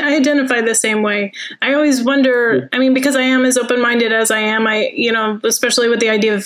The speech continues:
Speaker 1: pansexuality out there.
Speaker 2: Yeah.
Speaker 1: And I, I, I
Speaker 2: Yeah.
Speaker 1: wonder a lot if, uh, you know, me identifying as that particular label versus pansexual, it's really just a matter of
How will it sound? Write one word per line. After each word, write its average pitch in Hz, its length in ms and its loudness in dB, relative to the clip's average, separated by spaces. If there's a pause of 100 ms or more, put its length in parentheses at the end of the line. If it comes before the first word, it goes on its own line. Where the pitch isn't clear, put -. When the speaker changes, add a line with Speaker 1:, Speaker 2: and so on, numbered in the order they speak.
Speaker 1:
pansexuality 214 1040 0
out 208 220 -2
there. 202 300 -2 (380)
Speaker 2:
Yeah. 233 120 0
Speaker 1:
And 262 120 0 (280)
I, - 40 -4
I, - 40 -4
I 247 40 2
Speaker 2:
Yeah. 269 80 2
Speaker 1:
wonder 269 240 2
a 240 80 0
lot 220 260 2
if, 220 220 -4
uh, - 140 -2 (180)
you 240 140 0
know, 220 500 -4 (640)
me 254 680 2
identifying 233 680 0
as 208 120 0
that 220 260 -2
particular 220 540 0
label 208 420 0
versus 208 400 0
pansexual, 202 760 -2
it's - 180 -4
really 220 220 0
just 208 200 -2
a 220 40 0
matter 190 340 0
of 190 260 -4